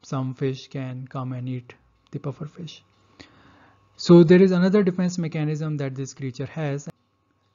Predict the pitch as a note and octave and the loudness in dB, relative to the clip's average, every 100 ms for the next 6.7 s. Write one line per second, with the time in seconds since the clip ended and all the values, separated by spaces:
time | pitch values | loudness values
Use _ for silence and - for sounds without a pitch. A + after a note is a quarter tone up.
0 | _ _ - D3 E3 E3+ F3 D3+ D3 C3+ | _ _ -4 0 2 2 0 -2 -2 -2
1 | C3+ C3 - E3 E3+ - _ _ _ _ | -4 -6 -10 -18 -18 -20 _ _ _ _
2 | _ _ _ _ _ C#3+ E3 D3+ D#3 C#3+ | _ _ _ _ _ -6 -4 -4 -2 -2
3 | D3+ C#3 C3 B2 - C3+ C#3 D#3 - _ | 0 -2 -4 -8 -10 -12 -12 -14 -20 _
4 | _ _ _ _ _ _ - D3+ D3+ D#3+ | _ _ _ _ _ _ -6 -4 -2 -4
5 | - E3 D#3+ D#3 D#3+ C#3+ C#3 C3+ D3+ C3+ | -4 -2 -4 -4 -4 -2 -2 -2 -2 -4
6 | B2+ C3+ - C#3 C3 C3 | -6 -8 -10 -10 -8 -10